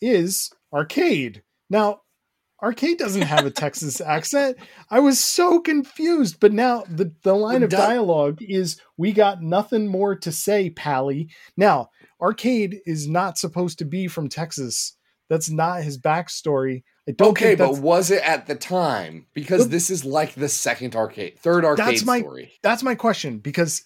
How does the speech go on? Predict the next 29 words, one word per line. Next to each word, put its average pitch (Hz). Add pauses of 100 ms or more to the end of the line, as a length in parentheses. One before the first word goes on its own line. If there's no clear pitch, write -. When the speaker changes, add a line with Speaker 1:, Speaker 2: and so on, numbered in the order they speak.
Speaker 1:
the 151
carnival 240
guy 131
is 214
supposed 156
to 165
be 156
the 135
Texan 160
accent, 135
correct? 180 (360)
Or 202
is 196
it 208
actually 190
supposed 208
to 196
be 196
Arcade? 185 (800)
Speaker 2:
I 117
think 120
it's 117
supposed 113
to 110
be 107
Arcade. 95
I 139
can, 135 (100)
um, 127